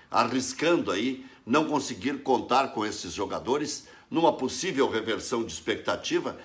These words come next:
em três partidas em casa contra C S A, Bahia e Brusque, que determinarão a volta do Grêmio. O Grêmio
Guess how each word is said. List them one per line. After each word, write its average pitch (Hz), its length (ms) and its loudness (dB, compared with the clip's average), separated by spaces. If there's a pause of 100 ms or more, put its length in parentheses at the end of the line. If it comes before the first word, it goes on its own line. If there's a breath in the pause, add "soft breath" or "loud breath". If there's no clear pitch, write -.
(220 loud breath)
em 127 100 0
três 143 380 4
partidas 123 640 0
em 123 100 0
casa 131 400 2
contra 127 400 -4
C 123 200 0
S 113 280 0
A, 131 180 4
Bahia 131 540 2
e 127 80 0
Brusque, 120 580 -2 (380 loud breath)
que 139 140 0
determinarão 127 960 2
a 120 100 6
volta 123 460 0
do 95 140 -4
Grêmio. 76 300 -6
O - 20 -14
Grêmio 175 440 0